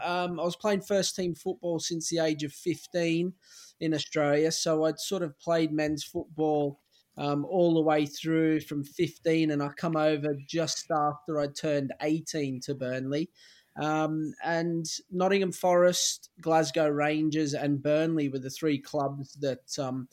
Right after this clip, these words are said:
that we were sort of having a look at. I went in and met and trained with Nottingham Forest. Uh, I went in and met and trained with Glasgow Rangers. I went in and met and trained with, um, with Burnley, obviously. But, um,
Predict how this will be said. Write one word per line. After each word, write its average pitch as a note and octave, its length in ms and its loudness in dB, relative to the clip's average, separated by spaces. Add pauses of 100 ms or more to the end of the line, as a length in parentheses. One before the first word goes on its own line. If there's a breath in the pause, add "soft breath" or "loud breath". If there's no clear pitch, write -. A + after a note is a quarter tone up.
(400 soft breath)
that C#3+ 160 -2
we C#3+ 120 0
were C#3 120 0
sort D3+ 260 2
of C3+ 100 -2
having C#3+ 300 0
a C3+ 40 -2
look D3 280 0
at. C#3 160 0
I D3+ 60 2
went F3+ 320 2
in F3+ 180 2
and D#3 260 0
met D#3+ 280 4
and C3+ 160 -4
trained D#3+ 420 2
with C#3 160 -2
Nottingham D3 360 0
Forest. D3 720 0 (480 soft breath)
Uh, C3 120 -2
I A#2+ 160 2
went D#3+ 260 4
in D#3 100 2
and C#3+ 200 2
met D#3 240 2
and C3+ 120 -6
trained D3+ 520 0
with C#3 160 -4
Glasgow C#3+ 420 2
Rangers. C#3+ 720 0 (400)
I C#3 120 -2
went D3 260 2
in C#3+ 100 2
and C#3 180 2
met D3 240 0
and C3+ 140 -4
trained D3 480 0
with, C3+ 320 -4
um, C3+ 380 -2
with D3 240 -6
Burnley, D3+ 400 2
obviously. C3 500 -2
But, C#3+ 220 -2 (120)
um, C#3+ 380 -2